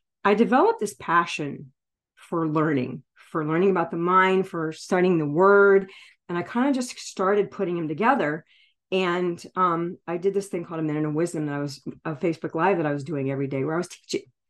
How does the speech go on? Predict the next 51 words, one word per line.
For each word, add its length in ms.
And 120
I 60
loved 340
it, 100
and 160
I 100
loved 300
it. 120
And 140
it 100
just 160
became 280
a 60
part 240
of 40
my 120
life. 500
And 520
everybody 340
kept 220
asking 400
me, 140
"Are 140
you 100
a 60
coach? 480
Are 80
you 100
a 40
coach?" 380
And 80
I'm 140
like, 160
"No, 380
I 100
just, 380
you 100
know, 300
I 80
just 220
love 180
doing 320
this 140
stuff." 360
And, 240
um, 460
a 40
couple, 300
few 260
years 240
ago, 380